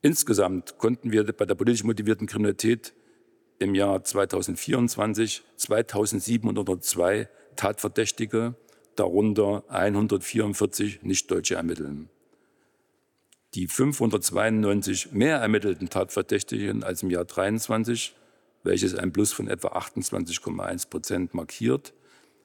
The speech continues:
zeigen, dass die Thüringer Polizei trotz enormer Belastungen einen deutlichen Schwerpunkt auf die Bekämpfung und Bearbeitung der politisch motivierten Kriminalität gesetzt hat und auch weiterhin setzen wird. Höchstes Ziel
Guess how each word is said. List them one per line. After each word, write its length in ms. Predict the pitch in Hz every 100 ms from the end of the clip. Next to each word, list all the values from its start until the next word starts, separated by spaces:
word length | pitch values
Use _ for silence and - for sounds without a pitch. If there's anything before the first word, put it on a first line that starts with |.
| _
zeigen, 680 | - 87 113 135 135 143 -
dass 160 | 104
die 120 | - 98
Thüringer 280 | 123 120 101
Polizei 460 | 104 98 - 104
trotz 320 | - 139 -
enormer 360 | - 104 120 120
Belastungen 720 | 92 101 107 - 107 107 104 - - - -
einen 260 | 90 90
deutlichen 460 | 123 123 113 101 98
Schwerpunkt 560 | - 101 98 107 98
auf 160 | 101 -
die 80 | 82
Bekämpfung 480 | - - 104 101 101
und 100 | -
Bearbeitung 640 | 90 95 98 92 95 90
der 100 | 87
politisch 460 | 87 98 101 90 -
motivierten 400 | 90 90 87 87
Kriminalität 420 | 92 85 101 -
gesetzt 460 | 85 107 113 -
hat 260 | 110 110 - _ - _
und 160 | 95
auch 160 | 90 87
weiterhin 500 | 90 95 85 87 85
setzen 460 | - 87 - 85 78
wird. 260 | - - _ _ _ _ _ _ - _ _ _ _ _ _
Höchstes 500 | - 139 147 143 -
Ziel 420 | - 143 151 151